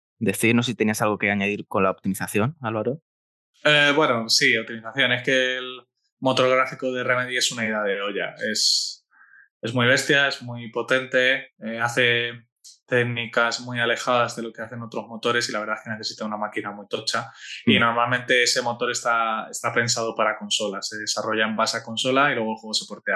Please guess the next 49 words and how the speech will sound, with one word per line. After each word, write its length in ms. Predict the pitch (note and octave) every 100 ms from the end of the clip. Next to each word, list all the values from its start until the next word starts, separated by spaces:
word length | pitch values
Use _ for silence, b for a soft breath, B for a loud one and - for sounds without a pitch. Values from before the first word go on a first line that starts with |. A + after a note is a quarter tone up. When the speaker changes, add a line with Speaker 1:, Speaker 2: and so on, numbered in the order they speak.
| F2
Speaker 2:
al 80 | -
P 100 | F2+
C. 140 | - - -
Entonces, 200 | F#2 F2
bueno, 200 | E2+ F2
que 60 | B2
sí 180 | - A#2+
que 60 |
aún 100 | A2
así 160 | G#2+ B2+
el 60 | B2+
trabajo 280 | A#2 - G#2+
podría 280 | A2+ G#2+
ser 160 | G#2 G#2+
mejor. 340 | G#2+ C#3 - B B B B B
Sí, 240 | - D3+
de 100 | D#3
eso 160 | A#2 -
creo 160 | A2+ A2
que 80 |
no 60 | A2+
hay 60 | A2
ninguna 300 | G#2+ G#2 G#2
duda, 280 | G#2 A2+ A#2+
pero 240 | A2 G2+ G2
Speaker 1:
Y 40 |
aparte 280 | G#2+ G#2 A2
que 100 | A#2
sale 360 | - G#2 G2+ -
de, 240 | F#2 - _ _
Speaker 2:
realmente 380 | G#2+ G#2 A2 -
Speaker 1:
en 120 | G#2 A2+
Epic, 240 | - G#2
Speaker 2:
es 40 |
Speaker 1:
es 60 | G#2+
Speaker 2:
que 40 | A2 A#2
Speaker 1:
decir, 140 | G#2+
Speaker 2:
Sony 100 | G#2+
ya 80 | G2 F#2
en 120 | E2+ _ _ _ _ -
Speaker 1:
ahora 200 | A2 A2+
que, 240 | A#2 G#2 - -
no 140 | A#2
sé, 340 | - C3+ G#2+ - _ _ -
que, 180 | G2+ -
que 100 | E2+
aprovechen, 640 | - C#2 G#2+ - C3+ A2
que... 200 | G#2+ G2
que 220 | G2+ F#2